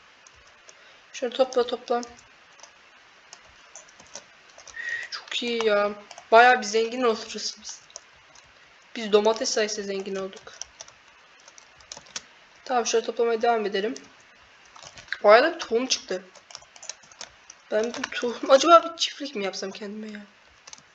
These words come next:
E, bu kadar mı? Ne kadar? Bayağı bir istek, e, şeyimiz geldi. Ha, şu, şurada da var, şunu da alalım.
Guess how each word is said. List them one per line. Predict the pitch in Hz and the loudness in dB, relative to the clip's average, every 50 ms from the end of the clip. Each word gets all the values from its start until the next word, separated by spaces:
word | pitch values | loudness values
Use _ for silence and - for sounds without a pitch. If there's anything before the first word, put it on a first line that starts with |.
| _ _ _ _ _ _ _ - - - - - - _ _ _ _ _ _ _ _ _ - - - _ _ _ - - _ _ - - - - | _ _ _ _ _ _ _ -20 -20 -20 -20 -20 -20 _ _ _ _ _ _ _ _ _ -20 -20 -20 _ _ _ -20 -20 _ _ -20 -14 -10 -8
E, | 233 208 240 | -6 -6 -2
bu | 269 | 2
kadar | - 320 277 240 220 | 4 6 8 6 6
mı? | 208 208 220 | 4 2 2
Ne | 247 269 | 2 2
kadar? | 262 277 254 254 254 226 226 | 4 4 4 4 2 2 2
Bayağı | 262 277 277 269 233 240 226 | 2 2 2 2 -2 -4 -6
bir | 214 | -8
istek, | 214 - - - 269 269 262 - - - - - - - | -10 -12 -10 -10 -10 -10 -8 -8 -10 -10 -12 -16 -14 -10
e, | 233 226 220 208 208 208 208 202 208 - - - - | -6 -6 -4 -4 -6 -6 -8 -10 -12 -14 -18 -14 -10
şeyimiz | - - 240 226 233 233 220 208 202 | -6 -2 -2 -2 -2 -2 -4 -6 -2
geldi. | 202 226 240 254 294 330 330 339 - - - - - - - - _ _ _ - | 2 4 4 4 4 2 -2 -6 -8 -14 -20 -20 -20 -20 -20 -20 _ _ _ -8
Ha, | 247 226 | -6 -6
şu, | - - - | -4 -6 -6
şurada | - - - - 247 226 226 220 220 | -8 -10 -10 -10 -8 -6 -6 -6 -6
da | 220 208 | -6 -8
var, | 208 214 | -8 -8
şunu | 214 - - 240 226 | -8 -8 -10 -12 -14
da | 226 | -18
alalım. | 220 220 226 240 269 311 | -18 -18 -16 -16 -16 -16